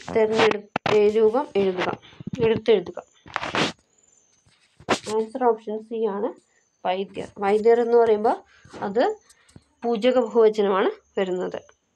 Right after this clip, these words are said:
അത് ഒറ്റ ഒരാളെ മാത്രമാണ് കാണിക്കുന്നത്. പിരിച്ചെഴുതുക, നിന്നു. ആൻസർ ഓപ്ഷൻ എ ആണ്, നിൻ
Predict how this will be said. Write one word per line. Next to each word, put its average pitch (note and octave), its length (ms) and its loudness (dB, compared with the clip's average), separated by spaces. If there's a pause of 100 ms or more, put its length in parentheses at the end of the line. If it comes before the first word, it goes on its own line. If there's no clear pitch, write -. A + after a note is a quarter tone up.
(140)
അത് A3 160 4
ഒറ്റ A3 320 2
ഒരാളെ A#3 440 4
മാത്രമാണ് G3+ 500 2 (1900)
കാണിക്കുന്നത്. F#3 540 -4 (360)
പിരിച്ചെഴുതുക, A#3+ 580 2
നിന്നു. A3 440 0 (4000)
ആൻസർ A#3 360 0
ഓപ്ഷൻ A#3+ 320 -2 (100)
എ G#3+ 100 4
ആണ്, G#3 220 0 (460)
നിൻ A#3+ 240 -2